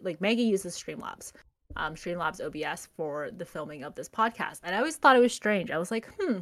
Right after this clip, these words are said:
why are two things both named O B S? That's a little, that's a little weird."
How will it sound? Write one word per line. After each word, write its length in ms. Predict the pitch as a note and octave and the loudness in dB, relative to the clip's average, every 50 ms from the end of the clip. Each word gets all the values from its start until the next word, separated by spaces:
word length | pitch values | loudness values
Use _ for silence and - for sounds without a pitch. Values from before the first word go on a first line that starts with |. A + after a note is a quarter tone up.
| E3 - | -4 -6
why 200 | F#3+ G#3 C4+ E4 | -2 0 0 2
are 120 | F4 F4 | 0 0
two 220 | - - - D4 D4+ | -2 -4 -4 -4 -4
things 340 | - - G3+ G3 F#3 F#3 | -2 -4 -6 -4 -6 -8
both 300 | - - F3 G3 A3+ A3+ - _ | -8 -4 -4 -4 -4 -6 -10 _
named 300 | - F#3 F#3+ F#3+ G3 G3 - | -10 -8 -6 -4 -4 -4 -4
O 140 | - F3+ F3+ | -2 -4 -2
B 160 | F3 F3 E3 | -2 -4 -4
S? 300 | D#3+ - - - - - - - _ _ _ | -4 -6 -8 -10 -14 -16 -18 -20 _ _ _
That's 260 | - - F#4 G4 - - | -2 0 0 0 2 0
a 60 | G#3+ | 0
little, 480 | F#3 F3 F#3 G3 G#3 G#3 G#3 G3+ G3+ - _ _ | 0 0 -2 -2 -2 -2 -2 -4 -4 -8 _ _
that's 160 | - D#4+ - | -8 -4 0
a 40 | E4+ | 2
little 220 | C4 C4 B3+ B3 B3+ | 4 6 8 8 8
weird." 320 | A#3 G3 E3+ B2 A2 - | 8 6 4 2 -2 -6